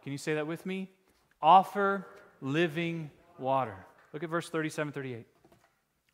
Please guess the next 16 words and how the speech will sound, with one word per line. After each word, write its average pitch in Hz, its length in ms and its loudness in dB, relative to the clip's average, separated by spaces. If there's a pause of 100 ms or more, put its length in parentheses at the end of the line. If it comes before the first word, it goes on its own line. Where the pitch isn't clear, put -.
(140)
On 143 120 -4
the 139 60 -2
last 175 360 4
and 190 80 -2
most 175 180 -2
important 170 380 -6
day 170 100 -2
of 170 60 -4
the 160 80 -12
festival, - 560 -8 (640)
Jesus 151 340 -6
stood 170 260 0
up 160 180 2
and 139 80 -6
cried 143 280 2
out, 123 220 -4